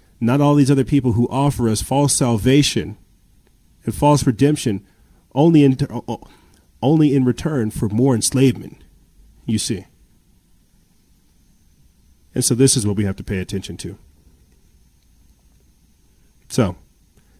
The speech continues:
uh, with that being said, let's kick off this segment and begin to close out the show at the same time because we can do that.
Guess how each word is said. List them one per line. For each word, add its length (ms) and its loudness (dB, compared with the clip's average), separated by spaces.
uh, 400 -8
with 300 -4
that 140 2
being 180 0
said, 320 -4
let's 380 -4
kick 200 2
off 200 2
this 200 4
segment 680 0
and 100 2
begin 260 4
to 60 0
close 360 2
out 140 -2
the 100 -2
show 260 0
at 80 -4
the 60 -4
same 260 -4
time 280 -4
because 240 -6
we 100 -6
can 160 -8
do 140 -2
that. 240 -8